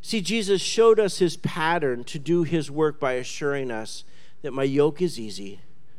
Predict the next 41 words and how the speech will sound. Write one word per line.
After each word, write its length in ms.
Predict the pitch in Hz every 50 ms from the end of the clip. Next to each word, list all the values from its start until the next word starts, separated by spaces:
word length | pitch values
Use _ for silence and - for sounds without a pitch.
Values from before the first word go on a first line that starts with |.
| - - - - - - - - - - - -
Let's 200 | - 330 - -
not 160 | 370 339 -
try 160 | - - 226 208
to 100 | 190 156
make 220 | 147 143 135 -
this 220 | - 131 123 -
hard. 480 | - - 117 110 104 113 139 156 160 147 - - - - - - - - - - - - - - - -
You 100 | - 240
know, 100 | 269 277
the 160 | 247 202 208 208
more 280 | 190 190 226 277 294
I 100 | 277 240
just 260 | 202 175 196 180 -
live 240 | 175 175 185 196 170
and 140 | 180 160 143
surrender 540 | - - 165 151 143 156 160 160 143 139 131
to 160 | - - 123
the 100 | 120 127
Lord, 300 | 127 131 127 123 123 120
the 100 | 151 156
more 220 | 170 190 214 240
I 100 | 254 247
make 240 | 226 208 208 202 170
myself 440 | 180 175 165 - - 175 165 151 127
vulnerable, 600 | 127 143 151 156 151 147 147 131 139 139 135 - - - - - - 196
the 100 | 214 208
more 280 | 208 214 233 262 262
I 140 | 247 247 226
say, 200 | - - 220 208
"You 140 | 202 202 202
know 60 | 202
what, 140 | 214 214 202 -
I 200 | - 185 220 233
was 240 | 240 262 226 202
wrong. 560 | 180 170 180 208 277 311 294 156 107 107 113 - - - - - - - - - - - - -
I 100 | - 202
take 300 | 220 - 262 262 240 -
responsibility 720 | 233 220 - - 226 233 220 - - 175 180 202 214 214 214
for 160 | - - 208
my 180 | 196 185 180 185
actions." 640 | 156 139 160 180 208 - - - 165 135 117 107